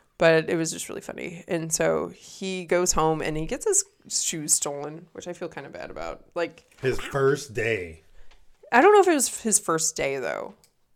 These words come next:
Speaker 2: That was his first day.
Speaker 1: Maybe.
Speaker 2: I'm pretty sure it was his first day of school 'cause I think they just moved. Remember, they're unpacking. Like, the,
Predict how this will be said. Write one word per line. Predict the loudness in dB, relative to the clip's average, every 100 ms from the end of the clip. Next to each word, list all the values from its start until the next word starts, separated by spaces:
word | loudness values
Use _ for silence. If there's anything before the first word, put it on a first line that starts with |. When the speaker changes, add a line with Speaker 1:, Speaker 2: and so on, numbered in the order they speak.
| _
Speaker 2:
That | -8 -6
was | -6
his | -8
first | -10 -12 -10
day. | -12 -14 -18 _ _ -20 _ -20 -20 -20 -20 _ _ _
Speaker 1:
Maybe. | -12 -12 -14 -18 _ -16
Speaker 2:
I'm | -12
pretty | -10 -8
sure | -6
it | -6
was | -6
his | -8
first | -8 -8
day | -6
of | -8
school | -6 -4
'cause | -2
I | 0
think | 0
they | 0 0
just | 2 0 0
moved. | 0 0 0
Remember, | -4 -2
they're | -2
unpacking. | -4 -4 -2 -2 -4 -10
Like, |
the, | -10